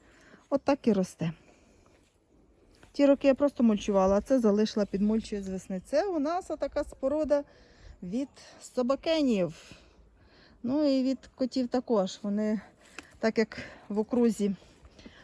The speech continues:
городами ніхто не займається, вони знайшли найм'якші місця і приходять і у нас тут, м, шукають собі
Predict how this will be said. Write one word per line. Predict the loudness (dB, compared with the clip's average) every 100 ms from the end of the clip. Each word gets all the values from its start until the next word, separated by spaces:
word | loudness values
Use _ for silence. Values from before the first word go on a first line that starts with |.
| -20 _ -8
городами | -2 2 4 4 2 2
ніхто | 0 0 2 4
не | 4
займається, | 4 2 4 4 2 0 -4
вони | -2 -2 -2
знайшли | -2 -2 -2
найм'якші | 0 0 0 -2 -4 -4
місця | -4 -4 -6
і | -6
приходять | -8 -6 -4 -4 -6 -18 -20 -20 -20 -10
і | -4
у | -2 0
нас | 0 -2 -4 -12 -20 -12
тут, | -10 -10 -14 -18 -20 -20 -20 -20 _ _ -20 -20
м, | -20 -20 -20 -16
шукають | -14 0 4 4 2
собі | -6 -8 -4 -2